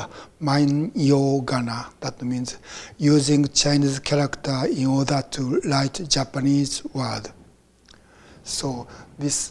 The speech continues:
uh, used only the sound of Chinese character, tsu and ki. Uh, but, uh, is,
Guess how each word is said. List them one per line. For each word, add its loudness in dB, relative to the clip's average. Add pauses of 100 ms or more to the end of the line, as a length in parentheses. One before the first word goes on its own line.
(140)
uh, -4
used -4 (100)
only 0
the -4
sound 4 (120)
of -4
Chinese 2
character, -8 (580)
tsu 0
and -2
ki. -4 (2000)
Uh, -10 (100)
but, -2 (320)
uh, -4 (460)
is, -4